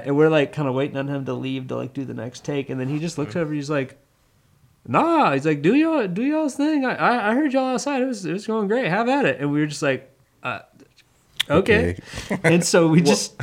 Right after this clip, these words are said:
Speaker 1: kept rolling, and he was just jamming while he was fixing the door.
Speaker 2: What's funny about that as well, without being too explicit, the entire music video for Clear My History is sort of a double entendre
Speaker 1: But, but yeah, and so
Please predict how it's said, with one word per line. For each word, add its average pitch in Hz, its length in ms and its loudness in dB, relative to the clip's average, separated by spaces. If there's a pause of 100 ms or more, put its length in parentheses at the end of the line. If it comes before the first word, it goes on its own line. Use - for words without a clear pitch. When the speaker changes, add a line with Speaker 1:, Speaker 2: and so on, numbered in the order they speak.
(120)
Speaker 1:
kept 165 340 2
rolling, 190 460 8
and 147 260 2
he 170 140 2
was 190 160 2
just 180 180 -2
jamming 160 460 -2
while 160 180 0
he 151 100 0
was 151 220 -2
fixing 165 380 -6
the 170 60 -2
door. 185 340 -2
Speaker 2:
What's 151 260 2
funny 165 400 0
about 113 360 -2
that 101 440 -6 (140)
as 113 240 -4
well, 101 560 -2
without 123 460 0
being 113 400 -2 (200)
too 131 300 -4
explicit, 113 840 -8 (120)
the 127 240 0
entire 160 420 0
music 120 360 -4
video 101 300 -8
for 107 140 -12
Clear 107 240 -4
My 104 160 -6
History 104 480 -8
is 117 180 -8
sort 110 260 -4
of 104 140 -8
a 82 380 -10 (220)
double 113 320 -2
entendre 107 840 -8 (460)
Speaker 1:
But, 151 480 -2
but 156 120 0
yeah, 175 140 2
and 156 180 0
so 165 500 2